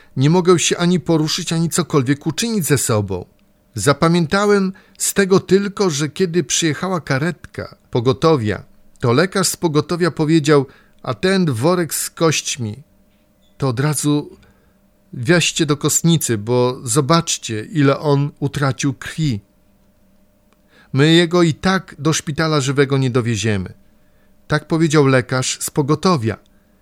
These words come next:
A Bóg posłużył się sanitariuszem i on mówi do lekarza: "Ale posłuchajcie, u niego jest wyczuwalny puls". I ten lekarz zupełnie obojętnie mówi: "To wieźcie jego do szpitala". I on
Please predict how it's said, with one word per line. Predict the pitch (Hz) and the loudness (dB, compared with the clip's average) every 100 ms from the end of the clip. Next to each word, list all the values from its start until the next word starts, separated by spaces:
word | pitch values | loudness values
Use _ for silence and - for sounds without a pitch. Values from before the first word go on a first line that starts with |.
| _ _ _ _ _ - | _ _ _ _ _ -8
A | 101 | -2
Bóg | 151 196 | 0 0
posłużył | 202 - 165 196 208 | -2 0 -2 -2 -2
się | 170 180 165 | -2 0 0
sanitariuszem | - 170 160 151 127 117 - 113 113 - - - | 2 0 2 0 2 0 0 -2 -4 -6 -20 -4
i | 139 | 4
on | 156 160 | 6 6
mówi | 190 180 | 4 4
do | 147 | 4
lekarza: | 147 143 165 170 139 127 - - _ | 4 2 0 2 4 2 0 -16 _
"Ale | 127 147 | 2 2
posłuchajcie, | 190 180 190 220 208 170 127 120 - | 2 2 2 4 4 2 0 -2 -4
u | 165 151 | 0 4
niego | 170 175 190 | 4 6 6
jest | 180 170 165 147 | 6 4 2 -2
wyczuwalny | 165 214 147 139 135 156 | -2 0 4 4 4 2
puls". | - 233 196 - - - _ _ _ _ _ - | 2 2 4 2 -4 -8 _ _ _ _ _ -6
I | |
ten | 147 139 | 0 0
lekarz | 185 214 214 - - | 0 -2 -4 -4 -6
zupełnie | 143 160 165 190 196 175 | -2 -2 0 0 0 0
obojętnie | 147 165 151 165 | 0 0 0 2
mówi: | 156 135 139 - - _ _ - | 2 2 -2 -4 -14 _ _ -6
"To | 202 | -4
wieźcie | 185 202 - - 156 | 4 4 4 2 4
jego | 151 143 | 4 4
do | 135 | 4
szpitala". | - - 117 113 98 90 - _ _ _ _ _ _ _ _ _ | 2 -4 0 0 0 -4 -10 _ _ _ _ _ _ _ _ _
I | 123 - | -12 -2
on | 208 233 | -2 -2